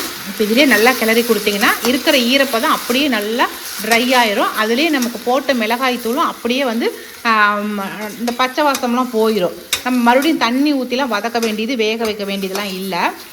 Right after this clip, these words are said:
அந்த இருக்கிற ஈரப்பதமே போதும், அப்படியே வதக்கி விடலாம். இப்ப நீங்க உப்பு மட்டும் பார்த்துக்குங்க. நம்ம உப்பு போட்டு வேக வச்சிருக்கிறோம், பத்தலைன்னா உப்பு மட்டும் போட்டுக்கலாம் நம்ம. அவ்வளோதான். இப்படியே கொஞ்ச நேரம் அப்படியே வதங்கட்டும்.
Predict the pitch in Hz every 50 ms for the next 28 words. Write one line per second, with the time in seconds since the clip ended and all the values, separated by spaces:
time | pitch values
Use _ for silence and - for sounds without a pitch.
0 | - - - - 233 226 226 240 240 247 294 277 269 233 233 240 240 233 240 214
1 | 214 214 233 240 233 233 - 214 214 214 202 180 190 254 392 381 254 190 - -
2 | - - - - - - 226 262 247 214 196 196 226 220 233 226 208 202 220 311
3 | 359 - 269 247 - 262 247 247 233 233 254 254 - - 339 311 262 254 - 339
4 | 330 262 214 214 226 233 - 233 240 208 190 202 285 403 427 - - - - -
5 | - - 269 254 233 233 - - 320 311 302 285 285 311 254 247 240 269 302 294
6 | 262 254 254 254 233 - 226 330 440 - - 269 254 254 277 285 277 330 381 269
7 | 254 - 277 254 254 254 302 277 226 202 185 190 175 185 185 180 175 175 170 170
8 | 160 - - - - - - - - - 214 208 208 214 220 285 320 247 233 233
9 | 254 302 294 262 226 208 208 220 240 226 202 180 202 233 254 208 180 180 196 196
10 | 185 165 - 175 254 466